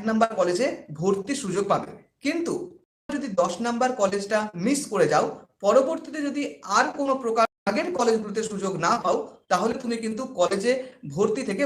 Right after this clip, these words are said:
বঞ্চিত হবে। তাই জন্য যে কলেজে তুমি ভর্তি হওয়ার সুযোগ পাবে প্রথমে, সেই কলেজে অবশ্যই অ্যাডমিশন নিয়ে নিবে। পরবর্তীতে কলেজ আপগ্রেডেশন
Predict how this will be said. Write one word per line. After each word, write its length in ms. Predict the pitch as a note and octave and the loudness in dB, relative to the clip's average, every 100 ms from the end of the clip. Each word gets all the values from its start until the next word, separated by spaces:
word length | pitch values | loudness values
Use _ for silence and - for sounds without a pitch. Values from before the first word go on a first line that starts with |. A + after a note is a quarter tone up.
| - | 2
বঞ্চিত 300 | F#3+ F#3+ F#3 D#3 | 0 0 -2 -2
হবে। 140 | A#2 F#2+ - _ - | -2 -8 -16 _ 2
তাই 140 | F#3+ G#3+ | 2 4
জন্য 140 | A#3+ C4 C4+ - D3 - | 4 2 -2 -10 -10 -2
যে 120 | C4+ D4+ | -2 2
কলেজে 260 | B3+ A3+ A#3+ | 2 2 -4
তুমি 140 | A3+ A3 - | -2 -4 -2
ভর্তি 260 | F3 F3+ G3 | -4 -4 -2
হওয়ার 240 | F#3+ F#3+ F#3+ | 2 2 0
সুযোগ 200 | F3+ B3 A#3+ | -2 0 0
পাবে 140 | F#3 D#3+ | 0 -2
প্রথমে, 280 | D3 F3 B3 - - - | -4 -2 -4 -6 -14 -6
সেই 160 | A3 A3+ | -2 0
কলেজে 260 | G3 E3 G#3+ A3 | 2 2 0 0
অবশ্যই 320 | G#3 C#4+ D#4 B3+ | -2 -2 0 0
অ্যাডমিশন 360 | D#3+ E3 E3+ D3+ | 0 -4 -4 -4
নিয়ে 140 | D#3 | -4
নিবে। 140 | E3 A3 - - _ F#3+ | 0 0 -2 -8 _ 2
পরবর্তীতে 540 | G3 A#3+ D4+ - E3 - - - G3 | 4 4 2 -2 -2 -2 -8 -8 0
কলেজ 260 | A3+ C4+ C4+ F3+ | 4 4 2 2
আপগ্রেডেশন 520 | E3+ E3 G3+ A#3 A#3+ | 0 0 -2 -2 0